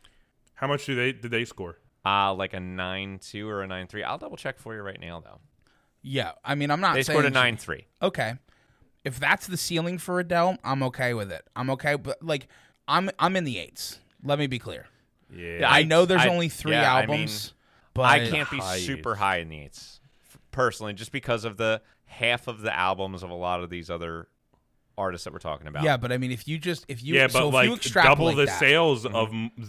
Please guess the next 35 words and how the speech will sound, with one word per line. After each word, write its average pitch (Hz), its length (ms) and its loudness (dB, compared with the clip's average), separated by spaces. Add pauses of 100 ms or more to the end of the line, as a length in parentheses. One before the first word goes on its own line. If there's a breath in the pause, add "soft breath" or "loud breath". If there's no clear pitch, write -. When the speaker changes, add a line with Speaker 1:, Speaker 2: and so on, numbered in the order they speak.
Speaker 1:
half 113 340 2
the 117 80 0
Speaker 2:
Yeah, 110 60 4
Speaker 1:
artists 101 340 0
Speaker 2:
I, 104 140 4
Speaker 1:
we've 120 80 0
already 92 240 -4
Speaker 2:
I - 120 4
Speaker 3:
if 104 40 2
Speaker 2:
mean, 104 100 0
Speaker 3:
she 208 100 -2
Speaker 2:
you're - 160 -2
not 226 180 2
Speaker 3:
continues 170 360 2
Speaker 2:
wrong. 147 40 -8
Speaker 3:
this 160 140 -4
pace, 143 540 -8
she - 180 -2
Speaker 2:
Oh. 151 140 8
Speaker 3:
will 139 200 0
outsell 123 720 0
Eagles. - 460 -14
Speaker 2:
You're 107 160 -2
right, 139 260 0 (160)
but 104 120 0
she - 160 -10
hasn't 90 360 -4
yet. - 120 -20 (300)
Speaker 3:
I - 120 4
know. 135 80 8
Speaker 2:
And 156 80 4
that's 151 140 8
something 151 300 2
that, 131 160 0
like, 131 240 4